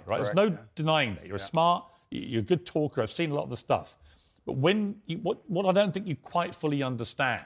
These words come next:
Speaker 2: No, I understand
Speaker 1: is that
Speaker 2: very
Speaker 1: when,
Speaker 2: well,
Speaker 1: when
Speaker 2: Piers.
Speaker 1: young, impressionable people
Speaker 2: I understand
Speaker 1: who
Speaker 2: that
Speaker 1: are
Speaker 2: very
Speaker 1: not
Speaker 2: well.
Speaker 1: as smart see things like, "I think my sister is her husband's property," yes, and you've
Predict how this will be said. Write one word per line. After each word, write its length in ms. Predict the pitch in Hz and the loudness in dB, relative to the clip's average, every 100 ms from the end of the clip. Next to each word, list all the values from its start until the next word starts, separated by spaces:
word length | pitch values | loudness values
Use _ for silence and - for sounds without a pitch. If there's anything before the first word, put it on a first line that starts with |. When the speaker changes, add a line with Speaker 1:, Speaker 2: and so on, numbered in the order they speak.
| - | 2
Speaker 2:
No, 120 | 165 | 6
I 140 | 165 247 | 6 6
understand 300 | 269 - 202 | 4 6 6
Speaker 1:
is 40 | |
that 60 | 175 | 8
Speaker 2:
very 120 | 151 | 6
Speaker 1:
when, 60 | 214 | 8
Speaker 2:
well, 140 | 147 | 6
Speaker 1:
when 160 | 156 196 | 6 6
Speaker 2:
Piers. 100 | 180 | 6
Speaker 1:
young, 280 | 180 202 226 | 6 4 2
impressionable 840 | 214 156 - 180 - 170 135 123 120 | -2 -2 2 2 0 -2 2 0 0
people 500 | 139 131 - - - | -2 -2 -6 -10 2
Speaker 2:
I 120 | 135 | 4
understand 320 | 208 - 165 | 4 4 6
Speaker 1:
who 40 | 156 | 8
Speaker 2:
that 40 | |
Speaker 1:
are 40 | 156 | 6
Speaker 2:
very 80 | 175 | 4
Speaker 1:
not 80 | 170 | 4
Speaker 2:
well. 100 | 160 | 2
Speaker 1:
as 80 | - | 0
smart 540 | - 160 127 78 - _ _ _ _ 170 | 0 2 2 -2 -12 _ _ _ _ -8
see 320 | - 202 202 | 2 4 4
things 300 | 180 156 127 | 0 -2 4
like, 240 | 127 123 - - | 6 6 0 -2
"I 80 | 131 | 0
think 260 | 156 165 | 0 -2
my 160 | 254 131 | 0 -4
sister 380 | 127 160 - 147 | -2 -4 0 -2
is 80 | 127 | 2
her 80 | |
husband's 340 | 123 135 123 110 | 2 2 -2 -10
property," 500 | - 151 127 - 107 | -4 -4 -4 -8 -4
yes, 440 | 98 135 90 - - | 0 2 0 -4 -4
and 200 | 127 123 | -2 -2
you've 200 | 120 110 | -4 -6